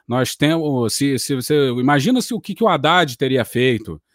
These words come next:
É, imagina o que que, agora tá voltando aí o Evo, a Dilma, é isso que vocês querem? É, a esquerda pode voltar, uma, uma fobia ao, ao, ao, ao espantalho do comunismo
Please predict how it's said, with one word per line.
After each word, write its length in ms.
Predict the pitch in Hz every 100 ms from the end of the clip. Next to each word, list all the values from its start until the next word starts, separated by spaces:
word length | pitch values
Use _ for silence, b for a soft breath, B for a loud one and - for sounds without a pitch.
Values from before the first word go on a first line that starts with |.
| _ _ _ 107
É, 460 | 107 104 98 95 95
imagina 680 | 117 127 101 135 185 208 170
o 60 |
que 180 | - 165
que, 360 | - 170 131 110
agora 320 | 104 131 196
tá 100 | 240
voltando 380 | 262 240 247 226
aí 120 | 202
o 120 | 175
Evo, 300 | 180 202 143
a 60 | 127
Dilma, 320 | 123 202 143
é 40 |
isso 120 | 165 -
que 40 |
vocês 200 | 151 -
querem? 680 | 135 160 233 190 117 98 - _ _ _ _ _
É, 200 | 117 113 107
a 100 | 110
esquerda 480 | - - 185 208
pode 240 | 202 214 190
voltar, 380 | 233 214 196 175
uma, 680 | 135 131 123 113 98 92
uma 460 | 95 107 113 98 92
fobia 640 | - - 131 98 120 175
ao, 240 | 139 127 117
ao, 340 | 107 101 104 104 98 -
ao, 300 | 95 92 90 -
ao 200 | 87 90
espantalho 640 | - 120 107 - 120 117
do 100 | 104
comunismo 680 | 113 110 101 107 92 92